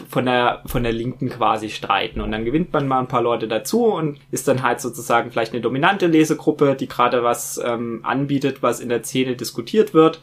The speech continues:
aber darüber hinaus schafft man's meistens nicht. Das, äh, ist sozusagen, noch dazu geht das häufig mit so einer ziemlich starken Praxisablehnung und Feindlichkeit einher.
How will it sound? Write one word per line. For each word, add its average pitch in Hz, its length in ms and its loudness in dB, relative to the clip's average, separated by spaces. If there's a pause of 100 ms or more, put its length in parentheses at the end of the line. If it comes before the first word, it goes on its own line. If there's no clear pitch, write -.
aber 127 160 4
darüber 127 300 2
hinaus 120 380 4
schafft - 240 -2
man's 107 220 -8
meistens - 420 -8
nicht. - 320 -16
Das, - 380 -12
äh, 117 220 -2
ist - 200 -10 (160)
sozusagen, 123 600 -2
noch 139 160 2
dazu 143 280 -2
geht 139 140 2
das 131 160 -4
häufig 127 240 0
mit 120 160 -6
so 127 80 -4
einer 120 280 0 (120)
ziemlich 139 300 -4
starken 113 360 2
Praxisablehnung 117 880 -2
und 107 120 -8
Feindlichkeit - 840 -8
einher. 107 540 -4